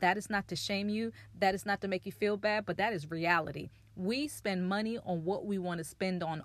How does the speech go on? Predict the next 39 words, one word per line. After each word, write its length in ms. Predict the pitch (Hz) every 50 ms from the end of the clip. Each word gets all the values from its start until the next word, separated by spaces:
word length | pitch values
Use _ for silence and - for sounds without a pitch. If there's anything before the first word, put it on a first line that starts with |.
| - - -
all 180 | 185 185 180 185
the 100 | 180 180
time. 440 | - - - 170 160 156 147 143 - -
And 160 | 175 170 165
we'll 160 | 185 254 311
spend 380 | 285 - - 220 196 185 185 190
more 220 | 196 220 254 269
money 460 | 277 254 240 226 202 170 151 - - - - - - - - - - - -
making 340 | - 202 226 - 233 214 214
ourselves 480 | 196 190 180 - - 185 170 165 - - - -
feel 240 | - 240 233 220 196
better 580 | 165 147 - 208 233 233 202 160 156 156 165 175 - - - - - - - - - - 170 156 - - - - -
than 260 | - 175 143 214 214 208
actually 360 | 202 214 208 - - 220 196
doing 360 | 156 196 190 185 175 170 175
the 80 | 175 175
work. 400 | 180 214 196 - - - - - - - - - - - - -
Yes, 560 | - 233 294 440 587 622 554 494 - - - - - - - -
if 100 | 233 233
you 60 | 285
don't 200 | 311 320 359 339
have 200 | 311 359 339 311
insurance 420 | 294 262 - 302 277 269 277 262
and 140 | 262 226 226
your 80 | 226 220
insurance 320 | 220 - - 262 262 240
doesn't 260 | - 254 226 220 214
cover 300 | - - 262 247 240 226
it, 120 | 214 - -
it 140 | - 269 285
is 180 | 330 370 427 -
expensive. 500 | 294 - - - 220 190 151 175 160 147 - - - -
I've 160 | 285 311 330 285 - - -
been 160 | 240 220 208
paying 460 | - - - - 277 269 262 247 233 - -
out-of-pocket 640 | 202 226 240 226 - - - 220 220 - 226 208
costs 280 | - - 220 208 214 -
for 80 | - 190
counseling 520 | - - 214 220 226 - - - 208 202